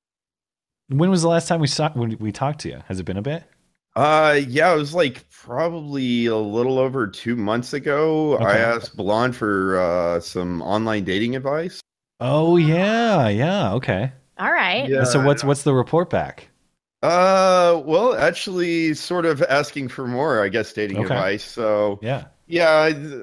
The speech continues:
Speaker 2: I, I stuck with that for, like, a few more weeks, and then kind of this, uh, this somewhat old friend that I had that, um, I did a l-, lot of rock climbing with. Like, I started rock climbing with her again,
Speaker 1: Hmm.
Speaker 2: uh, recently, and she,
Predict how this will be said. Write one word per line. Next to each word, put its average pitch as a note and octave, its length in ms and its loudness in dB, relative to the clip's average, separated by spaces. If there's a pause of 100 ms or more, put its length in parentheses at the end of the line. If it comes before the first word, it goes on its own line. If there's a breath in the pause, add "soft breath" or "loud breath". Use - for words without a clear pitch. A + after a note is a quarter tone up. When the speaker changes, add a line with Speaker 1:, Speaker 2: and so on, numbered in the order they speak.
(100)
Speaker 2:
I, F3 140 -6
I E3+ 60 -4
stuck - 360 -6
with F3 120 -4
that E3+ 200 2
for, D#3+ 180 -4
like, C#3+ 180 0
a C#3 60 -6
few D#3 200 -8
more C#3 180 -4
weeks, C#3 280 -4
and A#2+ 140 -4
then A#2+ 420 -4
kind D3+ 200 -4
of C#3+ 100 -2
this, - 520 -4
uh, G#2+ 420 0 (560 soft breath)
this G2+ 220 -6
somewhat C#4+ 400 0
old B2+ 220 2
friend A#2+ 280 0
that A2+ 100 0
I G2+ 120 2
had G#2 260 0
that, G2 280 0
um, F#2 460 -2
I B2 80 -10
did D3 120 -6
a C3+ 40 0
l-, A2 280 -6 (300)
lot B2+ 180 2
of G2+ 80 0
rock A#2 200 2
climbing G2+ 360 -4
with. F#2+ 300 -2
Like, F2 180 -4
I G#2+ 40 -2
started D3 300 -4
rock A2+ 240 0
climbing F#2 320 -6
with F2+ 180 -6
her F2 140 -2
again, E2+ 460 -6 (380)
Speaker 1:
Hmm. D3 180 -8
Speaker 2:
uh, F2+ 240 0
recently, G2 960 -4 (120)
and G#2 760 -2 (320)
she, C#3+ 960 -6